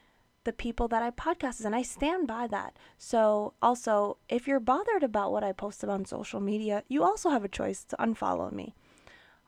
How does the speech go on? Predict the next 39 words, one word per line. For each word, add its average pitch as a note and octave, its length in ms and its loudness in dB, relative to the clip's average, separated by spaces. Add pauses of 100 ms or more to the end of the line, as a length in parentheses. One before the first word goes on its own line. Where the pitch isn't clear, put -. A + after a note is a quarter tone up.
Um, G3+ 480 2
I A3+ 120 -4
certainly C4+ 440 0
don't B3 380 0
hold - 280 -6
people A#3 680 -2
at A3 180 -6 (120)
the, G#3+ 480 -4 (1400)
uh, F2+ 220 -8 (240)
like, G#3+ 460 0
I A3 80 2
don't A3 420 0
handcuff A#3 480 0
anyone A3+ 460 4
to G#3+ 100 0
follow G3+ 360 4
me. E3+ 280 -4
I G#3+ 80 -2
could G#3+ 160 -8
care G#3+ 220 -2
less. - 460 -4 (140)
I G#3 140 6
want A#3 320 4
people A3+ 360 -4
who G#3 120 -4
follow G#3+ 380 4
me C4 220 0
to G3 280 0 (300)
support A3 500 2
the G#3 80 -4
people G3+ 420 4
that G3 200 4
I F#3 160 4
support, - 560 -2
because G3+ 420 -6
I G3 140 0
truly G3+ 320 -2
believe F#3+ 360 -4
in, F#3 220 -6